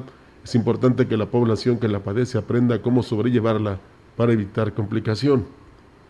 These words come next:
Al respecto, la presidenta de la Asociación Químicos en Movimiento, Fabiola García Álvarez,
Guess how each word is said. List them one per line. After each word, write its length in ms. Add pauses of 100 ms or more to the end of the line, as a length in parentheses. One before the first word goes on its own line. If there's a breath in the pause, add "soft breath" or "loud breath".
(340)
Al 80
respecto, 480
la 120
presidenta 500
de 80
la 80
Asociación 580
Químicos 640
en 80
Movimiento, 680
Fabiola 340
García 380
Álvarez, 400